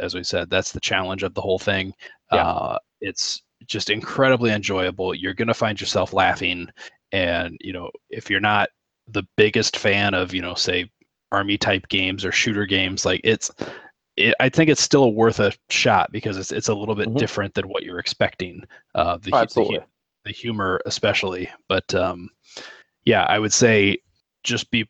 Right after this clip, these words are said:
Speaker 1: prepared for the fact that it's a very fast-paced game. Um,
Speaker 2: Mm-hmm.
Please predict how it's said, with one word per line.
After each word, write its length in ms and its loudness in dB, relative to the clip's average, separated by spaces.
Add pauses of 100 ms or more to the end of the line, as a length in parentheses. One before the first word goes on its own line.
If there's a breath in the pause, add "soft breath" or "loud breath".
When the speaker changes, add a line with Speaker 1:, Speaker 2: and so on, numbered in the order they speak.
(160)
Speaker 1:
prepared 640 0
for 100 -2
the 80 -4
fact 320 2
that 100 -6
it's 120 -4
a 40 -4
very 240 -2
fast-paced 800 -4
game. 260 4 (360)
Um, 240 0
Speaker 2:
Mm-hmm. 200 4